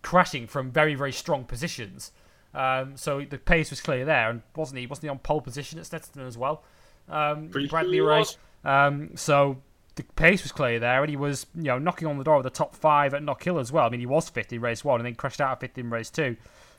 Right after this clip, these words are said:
Speaker 1: Um, so the pace was clearly there, but the pace wasn't even there, um, at Brands Hatch G P. So, um, yeah, Thruxton may well tell us a lot, um, next weekend. Obviously, that will be the other side of his, uh, exploits at Suzuka, and we'll get onto that in a moment,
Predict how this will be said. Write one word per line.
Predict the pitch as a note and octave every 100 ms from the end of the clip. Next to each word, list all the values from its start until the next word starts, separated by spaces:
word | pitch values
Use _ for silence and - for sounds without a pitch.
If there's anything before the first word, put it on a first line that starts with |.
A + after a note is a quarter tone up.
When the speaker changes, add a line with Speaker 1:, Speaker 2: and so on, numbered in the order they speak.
| -
Speaker 1:
Um, | B2+ C3+ C#3+ D3
so | -
the | C3+
pace | G3+ B3 E3
was |
clearly | - F3 D3
there, | F#3 C3
but | -
the | -
pace | G3+ G3
wasn't | E3 D3+ D#3+
even | B2 A2+
there, | D#3 B2+ G2+ - _ _ -
um, | C3 C3+
at | B2
Brands | C#3 C3 C#3
Hatch | B2+
G | C3 A#2
P. | D3 B2
So, | - C#3 C3 C#3
um, | C#3 C#3 - - - _ _
yeah, | E3+ C3+
Thruxton | - B3+ - - A3+ F#3+
may | G3+ G3+
well | G3+ G3
tell | G3+ F#3+
us | E3
a |
lot, | D#3+ F3 C3+ - _ -
um, | D3+ C#3
next | C#3+ -
weekend. | D3 E3 C#3+ C3+
Obviously, | A#2+ D#3
that | D#3+
will |
be | D#3
the | D3
other | D3+ C3+
side | - D#3+ C3 B2
of | A#2+
his, | C3 A#2+
uh, | B2+
exploits | C#3 - B2+ B2+ D#3
at |
Suzuka, | B2+ A#2 B2 B2+
and | A#2+
we'll | B2
get | C3+
onto | B2+ B2
that | C#3
in | B2
a |
moment, | A#2 A2+ A#2